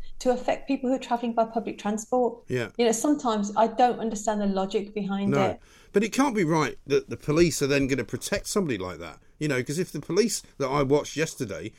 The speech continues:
Speaker 2: were at Canning Town that morning, they would have prevented the commuters from pulling him off the top of the train.
Speaker 1: The, the issue there is that police have a duty to prevent any breach of the peace, and if they feel that there might be a breach of the peace, as in a fight might break, break out, or somebody may get assaulted or hurt,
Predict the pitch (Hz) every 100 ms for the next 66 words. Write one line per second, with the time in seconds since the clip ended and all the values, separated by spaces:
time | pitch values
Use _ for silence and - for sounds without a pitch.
0 | - - 120 120 131 - 151 131 113 -
1 | 170 147 113 107 156 139 92 - - -
2 | 190 202 165 - 135 156 147 135 104 -
3 | - - 123 147 139 156 123 104 123 -
4 | 165 147 147 143 - 156 151 - 220 254
5 | - - - - - 202 202 - 247 247
6 | - 202 240 262 - 226 220 190 185 185
7 | - - 220 214 208 214 202 196 - 208
8 | 208 220 208 202 - 196 190 190 190 -
9 | 196 190 185 196 190 - 180 180 - 196
10 | 185 196 196 214 226 226 208 185 180 190
11 | 190 196 180 190 175 202 202 - 170 190
12 | 180 170 180 180 175 - - - 196 196
13 | - 185 185 185 175 - 185 190 185 180
14 | - 180 175 196 190 185 175 175 180 180
15 | 202 202 180 180 180 175 156 -